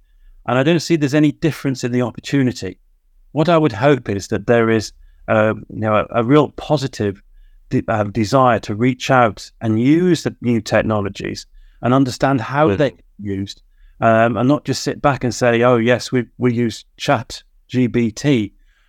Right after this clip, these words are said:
Speaker 1: There's a huge number of A I and generative A I pieces of technology out there, and so many now, um, av-, available to the H R and T A marketplace that we're out there learning, using, that we're using our team building, um, sessions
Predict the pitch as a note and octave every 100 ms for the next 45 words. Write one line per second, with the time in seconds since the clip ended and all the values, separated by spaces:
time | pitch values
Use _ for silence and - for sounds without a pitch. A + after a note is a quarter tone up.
0 | _ D#3 D3+ D3 B2 - F3 E3+ D3 C#3+
1 | C3 A2+ G2+ A#2+ A2+ A2+ G#2 G2 - -
2 | G#2 G#2 - C3+ A#2+ A2 G#2 A2 G#2+ G#2
3 | G#2 G2+ - B2+ - A2 A2+ G#2+ - B2
4 | A2+ A2 G2 B2+ B2+ G#2 G2+ - C3 B2
5 | - - F#3 G3 E3+ B2+ A2 A2 G#2 G2+
6 | - G#2+ A2 G2+ - A2 F#2+ G#2 A#2+ A2+
7 | A#2 A#2 A2 - A2 G#2+ G#2+ G#2 - A#2
8 | A2 G#2+ - A#2 A#2+ - - G2 G2 -
9 | - - - - _ C3+ B2+ B2+ C3+ B2
10 | B2 A#2 A2+ _ B2 B2 C#3 C3+ C3 B2+
11 | A#2+ A#2+ C3 B2 B2+ A#2+ A#2+ - G#2+ G#2+
12 | B2 A2 A#2 A2 - - C3+ C3+ B2 C3
13 | B2 A#2+ A#2+ A#2 - A#2 A2 C#3 A2 A#2
14 | A#2 A2+